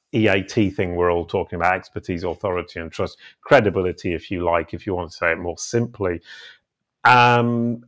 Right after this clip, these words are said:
and the content on the page, and the technical aspects, and the speed of the site.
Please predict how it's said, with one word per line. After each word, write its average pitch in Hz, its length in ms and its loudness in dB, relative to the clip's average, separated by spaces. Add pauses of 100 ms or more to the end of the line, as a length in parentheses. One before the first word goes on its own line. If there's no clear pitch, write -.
and 123 440 4
the 117 80 2
content 113 500 0
on 82 120 -4
the 80 80 -8
page, 156 880 0
and 98 280 -4
the 92 380 -2
technical - 420 -8
aspects, 95 680 0
and 90 160 -8
the 80 40 -12
speed 151 420 0
of 87 80 -6
the 80 80 -10
site. 92 420 -4